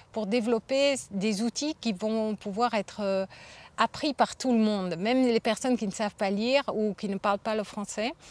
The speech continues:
ou d'autres langues. Donc, euh, alors, euh, cet état, parce que la nature a prévu qu'on puisse être en équilibre et être en paix intérieure.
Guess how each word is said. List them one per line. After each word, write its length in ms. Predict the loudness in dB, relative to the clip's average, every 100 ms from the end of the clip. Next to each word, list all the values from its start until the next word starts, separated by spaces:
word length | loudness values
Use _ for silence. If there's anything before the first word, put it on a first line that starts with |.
| -18 -18 -18 -6
ou 180 | -2 0
d'autres 360 | 2 0 0
langues. 260 | 0 0 -2 -2
Donc, 380 | 0 0 2
euh, 320 | 4 6 4 0 -6 -16 -12 0
alors, 280 | 8 10 10
euh, 260 | 8 6 4
cet 280 | 0 0
état, 540 | 0 4 6 6 6 2 -4
parce 160 | -6
que 320 | -2 -4 -4 -4 -2
la 180 | 0
nature 420 | 2 0 0 -2 -2 -4
a 120 | -8
prévu 600 | -6 -4 -4 -2 -2 -2 -2
qu'on 300 | -2 -2 -2
puisse 360 | -4 -6 -6 -12 -16 -20 -20 -20 -14 -2
être 520 | 2 4 2 -4 -8 -2
en 200 | 2 4
équilibre 680 | 2 0 -2 -2 0 0 -4 -8 -16 -20 -20 -2
et 340 | 4 6 6 2 2
être 320 | 4 4 -4
en 120 | -6 -4
paix 260 | 0 2
intérieure. 640 | 0 -4 -8 -6 -8 -8